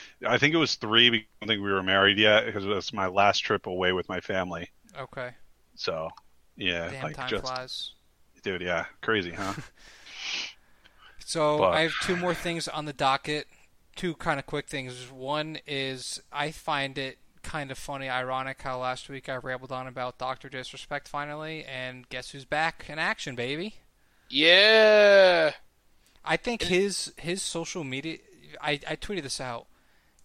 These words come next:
Speaker 2: and I, I was kind of inspired from other tweets I saw, but the fact he turned getting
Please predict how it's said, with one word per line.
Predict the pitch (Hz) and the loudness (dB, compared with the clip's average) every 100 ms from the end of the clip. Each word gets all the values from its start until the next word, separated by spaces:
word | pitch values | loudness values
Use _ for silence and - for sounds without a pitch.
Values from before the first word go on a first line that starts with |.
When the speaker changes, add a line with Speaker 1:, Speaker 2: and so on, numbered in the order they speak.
| _ | _
Speaker 2:
and | - 135 131 131 151 | -4 -4 -4 -6 -6
I, | 135 - | -6 -6
I | 151 | -10
was | - | -6
kind | 170 156 | -6 -6
of | 143 | -6
inspired | 139 - 131 131 131 | -10 -6 -4 -4 -6
from | - 127 123 123 | -10 -12 -12 -10
other | 135 135 | -6 -6
tweets | - 139 131 | -8 -10 -6
I | 147 | -6
saw, | 135 - 143 | -6 -4 -4
but | 131 139 | -4 -8
the | - | -8
fact | - 156 170 - | -6 -2 -2 -2
he | - 220 | -8 -8
turned | - 165 160 170 165 - - _ _ _ _ _ _ _ _ _ _ | -6 -4 -4 -6 -10 -18 -20 _ _ _ _ _ _ _ _ _ _
getting | 160 160 143 | 0 0 -2